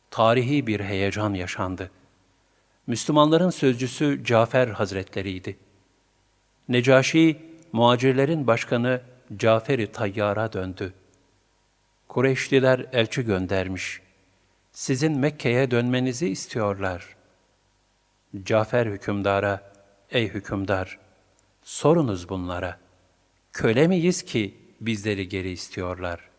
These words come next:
dedi. Necaşi Amr bin As'a baktı, o da cevapladı, "Hayır, hepsi de hürdür."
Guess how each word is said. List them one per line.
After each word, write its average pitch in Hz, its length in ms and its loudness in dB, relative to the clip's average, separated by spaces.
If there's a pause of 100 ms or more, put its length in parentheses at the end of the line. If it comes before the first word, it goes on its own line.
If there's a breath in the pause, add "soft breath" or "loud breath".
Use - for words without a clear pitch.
dedi. 98 280 -8 (1400)
Necaşi 117 640 0 (140)
Amr 123 320 0
bin 104 220 -2
As'a 110 360 -2
baktı, 123 480 -6 (360)
o 117 120 0
da 113 120 -2
cevapladı, 95 640 -4 (220 soft breath)
"Hayır, 135 260 6
hepsi 143 320 0
de 123 100 2
hürdür." 95 480 -6